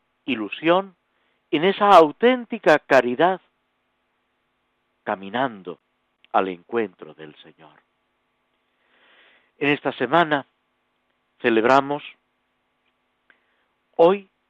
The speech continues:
a San Pablo Miki, jesuita,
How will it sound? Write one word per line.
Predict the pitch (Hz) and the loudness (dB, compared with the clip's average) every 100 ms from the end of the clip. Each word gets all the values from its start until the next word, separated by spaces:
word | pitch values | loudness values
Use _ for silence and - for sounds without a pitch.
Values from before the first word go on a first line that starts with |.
| _ _ _ _ - | _ _ _ _ -2
a | 104 - - | -2 -2 -10
San | 123 101 | -12 -2
Pablo | 143 135 113 | 0 2 0
Miki, | 151 156 - 110 87 _ _ _ _ _ _ _ _ _ _ _ _ _ _ _ _ | -2 -8 -8 -10 -10 _ _ _ _ _ _ _ _ _ _ _ _ _ _ _ _
jesuita, | 98 - 117 127 - 87 | -20 -10 -6 -6 -8 -14